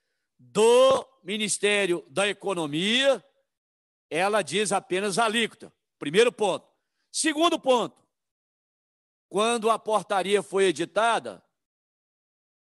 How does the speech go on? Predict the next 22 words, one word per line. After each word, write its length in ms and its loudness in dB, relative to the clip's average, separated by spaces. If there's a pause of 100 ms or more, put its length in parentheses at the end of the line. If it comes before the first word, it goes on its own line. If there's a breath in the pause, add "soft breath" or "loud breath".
(220)
colegas 400 -4
deputados 500 -8
e 40 -8
deputadas, 840 -10 (1000)
a 100 -4
data 360 -6
era 120 -4 (140)
quatro 440 -2
de 120 -6
dezembro 520 -4
de 120 -10
dois 240 -4
mil 180 -2
e 40 -4
dezenove. 760 -12 (760)
Não 260 -2
se 200 -2
tinha 360 -2
notícia 800 -4 (520)
de 180 -4
nenhum 340 0
decreto 920 -2